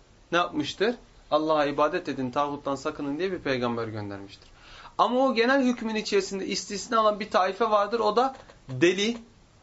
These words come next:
sağır, dilsiz, hani ilim elde etme imkanı olamayan, sağır ve dilsiz olması sebebiyle, ama bugün sağır ve dilsizler de ilim elde edebiliyorlar. Her sağır ve dilsiz değil.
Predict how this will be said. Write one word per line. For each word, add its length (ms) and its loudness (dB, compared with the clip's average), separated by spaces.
sağır, 600 2
dilsiz, 540 -2
hani 200 0
ilim 300 -2
elde 220 2
etme 260 -2
imkanı 300 0
olamayan, 420 2
sağır 380 0
ve 140 -2
dilsiz 300 -8
olması 320 -2
sebebiyle, 420 -4
ama 260 2
bugün 220 -2
sağır 320 0
ve 120 -4
dilsizler 520 0
de 60 -6
ilim 240 0
elde 240 -2
edebiliyorlar. 640 -6
Her 180 2
sağır 380 2
ve 120 -4
dilsiz 440 -8
değil. 200 -4